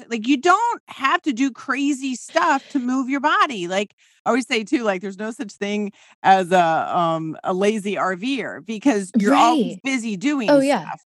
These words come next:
Speaker 1: right? And it's great that we are such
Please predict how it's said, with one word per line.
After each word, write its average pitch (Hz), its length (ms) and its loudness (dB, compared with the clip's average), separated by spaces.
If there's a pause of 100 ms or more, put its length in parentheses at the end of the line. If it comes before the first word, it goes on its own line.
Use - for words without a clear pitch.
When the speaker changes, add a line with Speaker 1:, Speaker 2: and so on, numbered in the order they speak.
Speaker 1:
right? 190 320 -4 (460)
And 277 300 2 (460)
it's 285 200 -2
great 294 640 0
that 214 560 0
we 226 260 -4
are 220 100 -2
such 226 340 -8